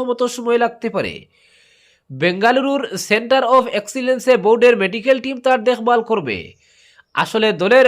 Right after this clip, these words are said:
বা-, বর্ষাযোগ্য অলরাউন্ডারকে নিয়ে কোনো ঝুঁকি নিতে চায় না বিসিসিআই। সামনেই টি টোয়েন্টি বিশ্বকাপ,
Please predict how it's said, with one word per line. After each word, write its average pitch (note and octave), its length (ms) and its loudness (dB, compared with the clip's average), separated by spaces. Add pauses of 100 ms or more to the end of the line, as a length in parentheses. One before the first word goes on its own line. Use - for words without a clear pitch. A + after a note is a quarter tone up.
(120)
বা-, D3+ 240 -8 (200)
বর্ষাযোগ্য A#3 680 -2
অলরাউন্ডারকে B3+ 760 2
নিয়ে A#3+ 200 -4
কোনো A#3 200 -2 (100)
ঝুঁকি G3 240 -6
নিতে B3 220 -8
চায় B3 240 0
না A#3 140 0
বিসিসিআই। F#3 680 -6 (580)
সামনেই B3+ 500 -4
টি C4 200 -8
টোয়েন্টি B3+ 380 -6
বিশ্বকাপ, A3 640 -2